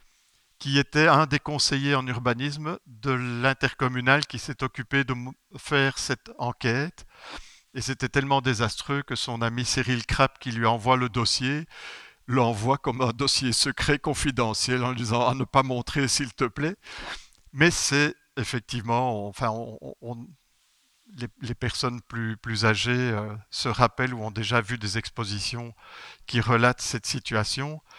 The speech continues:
Mais entre dix-neuf cent trente-trois, le moment où Henri Storck et Joris Stevens font leur film Misère au Borinage, et cinquante-quatre,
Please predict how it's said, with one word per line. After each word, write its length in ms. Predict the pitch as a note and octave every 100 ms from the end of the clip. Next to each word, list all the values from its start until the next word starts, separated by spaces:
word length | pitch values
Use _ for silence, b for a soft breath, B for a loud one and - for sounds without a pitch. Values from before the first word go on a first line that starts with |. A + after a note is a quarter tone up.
| B B -
Mais 120 | A#2+ -
entre 360 | C#3+ - D3
dix-neuf 300 | B2 C3 C3+
cent 200 | - C#3+
trente-trois, 600 | - - C#3+ - - C#3+
le 120 | B2+
moment 380 | A#2+ C3 C#3 C#3
où 120 | C3+
Henri 220 | B2 A#2 B2+
Storck 440 | - C#3 C3 -
et 100 | A#2+
Joris 300 | A#2+ A#2 B2+
Stevens 560 | - B2 A2 C3 B2+ -
font 280 | - C3 C3
leur 200 | B2 -
film 320 | - C#3 C3
Misère 480 | B2+ B2 B2+ C3 C3
au 80 |
Borinage, 720 | A2+ B2 A2 B2 B2 A#2 G#2+ - B B B B B _
et 160 | D3 C3+
cinquante-quatre, 1000 | - C#3 - C3 G#2+ B2+ C3+ - -